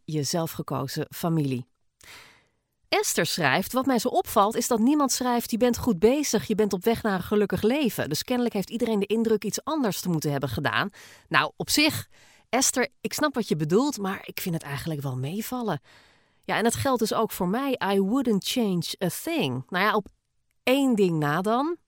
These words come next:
Ehm, ja, geen ding, maar een gebeurtenis waarvan ik wilde dat het nooit was gebeurd. Toen ik vijfentwintig was,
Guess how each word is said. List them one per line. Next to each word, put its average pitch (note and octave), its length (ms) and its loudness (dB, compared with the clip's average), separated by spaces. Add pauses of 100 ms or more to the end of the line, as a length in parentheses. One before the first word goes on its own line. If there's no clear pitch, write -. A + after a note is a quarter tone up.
(460)
Ehm, E3+ 540 -6 (1200)
ja, D3 100 -10
geen F#3+ 320 0
ding, E3+ 340 2 (120)
maar E3 220 -4
een D#3+ 60 -4
gebeurtenis C#3 640 -2
waarvan E3 220 -6
ik D3 100 -4
wilde F3 320 -2
dat D#3 140 -4
het D3+ 140 -6
nooit D#3+ 280 -2
was D3+ 160 -6
gebeurd. C3+ 500 -8
Toen F3 160 -6
ik E3 120 -4 (160)
vijfentwintig F#3 960 -2
was, F#3 320 2